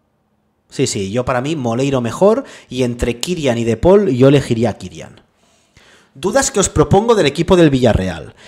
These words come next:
Viendo cómo jugaba, eh, Las Palmas el último partido, que la defensa la ponían mucho en el centro del campo, ¿veis que es partido para Sorloz o veis que es partido para Morales?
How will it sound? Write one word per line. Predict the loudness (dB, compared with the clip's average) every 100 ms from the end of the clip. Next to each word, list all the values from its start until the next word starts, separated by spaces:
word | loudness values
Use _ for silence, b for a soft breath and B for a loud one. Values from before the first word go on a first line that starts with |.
| B B
Viendo | -2 2 2 2 2
cómo | 2 2
jugaba, | 4 4 4 2 0 -4 -10 -10
eh, | -8 -6
Las | -6 -6
Palmas | -2 -2 -2 -8 -10 -6
el | -6
último | -4 0 0
partido, | 0 -4 -4 -2 -2 -4 b b _
que | -2
la | -2
defensa | -2 -4 -6 -6
la | -6 -8
ponían | -8 -8 -8
mucho | -10 -10
en | -8
el | -4
centro | -4 -2 -2
del | 0
campo, | -2 0 -2 -2 b b b b b _ _ _ _
¿veis | -12 0 2 2 0
que | 2 2
es | 2
partido | 2 2 4 2
para | 4 2
Sorloz | 4 4 4 4 2 2 -8
o | 2 4
veis | 4 2
que | 0
es | 0
partido | 2 0 0 0 2 4
para | 2 2
Morales? | 2 2 2 -2 -8